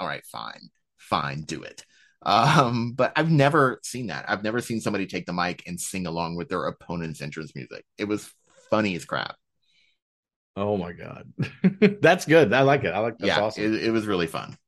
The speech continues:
Speaker 2: I, I, I'm sort of cheating for mine 'cause technically this comes from last week's Dynamite.
Speaker 1: All right.
Speaker 2: Um,
Speaker 1: I'll accept it.
Speaker 2: and it's when Saraya came out
Speaker 1: Yeah.
Speaker 2: at the end of the match. I think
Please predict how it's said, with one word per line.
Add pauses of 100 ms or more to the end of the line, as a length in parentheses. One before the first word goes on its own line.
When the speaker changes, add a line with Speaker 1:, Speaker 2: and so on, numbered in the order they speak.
(560)
Speaker 2:
I, (160)
I, (100)
I'm
sort
of
cheating
for
mine
'cause (100)
technically
this
comes
from
last
week's
Dynamite. (840)
Speaker 1:
All
right.
Speaker 2:
Um, (240)
Speaker 1:
I'll
accept
it. (260)
Speaker 2:
and
it's (100)
when
Saraya
came
out (260)
Speaker 1:
Yeah. (180)
Speaker 2:
at
the
end
of
the
match. (600)
I
think